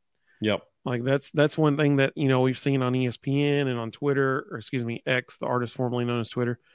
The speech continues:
Speaker 2: Um, you know, that's one thing we've seen over the last, I guess you could say, less than a week. Uh, I, even, like, national media people at E S P N were saying, you know, this, this could be the most dynamic backfield in the, in the country and all this kind of stuff.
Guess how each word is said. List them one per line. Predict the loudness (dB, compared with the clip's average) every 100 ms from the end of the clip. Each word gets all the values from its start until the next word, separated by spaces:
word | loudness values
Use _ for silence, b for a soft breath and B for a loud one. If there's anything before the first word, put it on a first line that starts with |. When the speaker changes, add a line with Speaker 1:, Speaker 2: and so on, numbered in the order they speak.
| b b b 0
Speaker 2:
Um, | 2 4 2 0 -4
you | 0 2
know, |
that's | 4 2
one | 2 2
thing | 2 2
we've | 2
seen | 0 2 4 4
over | 4 2
the | 2
last, | 2 2 0 -4 -14 _ _ _ _ -2
I | 2
guess | 2 2
you |
could | 0
say, | 0 2
less | 2 2 2
than | 0 0
a |
week. | 0 -2 -2 -8 -20 b b b b -2
Uh, | 0 0 0 -2 -6 _ _ -12
I, | -12 -10 -14 -8
even, | 2 6 8 8
like, | 6 4
national | 2 2 2 2 2 2
media | 2 2 2 0
people | -2 -2 0
at | 0
E | 0
S | -2
P | -2 -2
N | -2
were |
saying, | -2 -2 0
you | 0
know, | 0
this, | -2 -6 _ _ _ _ _ _
this | -6
could | 0 2
be | 4
the | 4
most | 4 2
dynamic | 2 4 6 6 6 4
backfield | 4 4 6 8 8 6
in | 2
the, | 0
in | -2 -2
the | -4 -8 _
country | 2 4 4 2 4 6 6
and |
all | 4 2
this |
kind | -2 -4
of |
stuff. | -2 -2 -2